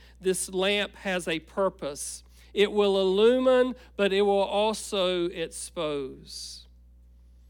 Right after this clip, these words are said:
In the same way, God has given us his word, which is Jesus' teaching. So when Jesus talks about his teaching, he's talking about the word,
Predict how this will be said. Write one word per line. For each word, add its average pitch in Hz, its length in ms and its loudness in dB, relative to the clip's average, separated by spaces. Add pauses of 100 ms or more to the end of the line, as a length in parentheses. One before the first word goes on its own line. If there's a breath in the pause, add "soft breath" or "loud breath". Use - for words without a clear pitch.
(720)
In 151 80 -16
the 151 80 -14
same 175 320 -4
way, 165 220 -2
God 151 300 -2
has 151 240 -10
given 151 260 -8
us 143 180 -8
his 143 220 -14
word, 143 520 -6 (2000 soft breath)
which - 520 -12 (360)
is 143 180 -16
Jesus' 151 720 -14
teaching. 156 560 -12
So 147 220 -12
when 143 180 -10
Jesus 160 540 -12
talks 175 340 -14
about 147 280 -8
his 143 180 -14
teaching, 175 580 -12 (240 loud breath)
he's 180 240 -12
talking 165 400 -10
about 139 460 -8 (340 soft breath)
the 151 120 -10
word, 170 580 -8